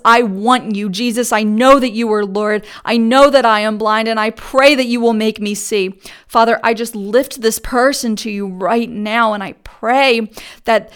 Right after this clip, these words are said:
that they would choose you as you chose them, Father. I pray against all of the lies of the enemy. I pray against the demonic agendas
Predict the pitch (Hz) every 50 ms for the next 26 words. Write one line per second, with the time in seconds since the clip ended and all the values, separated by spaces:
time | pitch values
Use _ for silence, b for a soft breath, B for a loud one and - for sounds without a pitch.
0 | B B - - 226 214 233 226 240 226 233 202 190 - - - - - 262 302
1 | 349 370 370 349 302 233 220 208 220 247 247 233 214 202 196 196 B B B -
2 | 240 240 208 214 240 254 262 240 - - - 254 240 240 233 196 185 185 220 220
3 | 226 226 226 - - 214 202 202 202 202 196 202 196 196 - _ _ _ _ _
4 | _ _ _ _ _ _ _ - - - - 220 208 - - - - - 220 240
5 | 240 247 240 233 220 208 208 190 - _ B B B B B B B B - 226
6 | 185 175 175 - 233 220 220 214 214 - - - - - b b b b b _
7 | _ _ _ _ _ _ _ - 285 294 311 320 320 311 302 254 226 277 254 240
8 | 233 220 214 208 208 196 208 196 180 208 196 190 196 196 196 190 196 196 214 220
9 | 214 B B B B B - 220 240 233 - - - - 247 240 262 262 240 220
10 | 185 175 226 226 247 262 - - 240 220 185 226 208 208 202 196 196 202 202 202
11 | - 208 180 170 196 190 190 196 196 214 214 220 214 -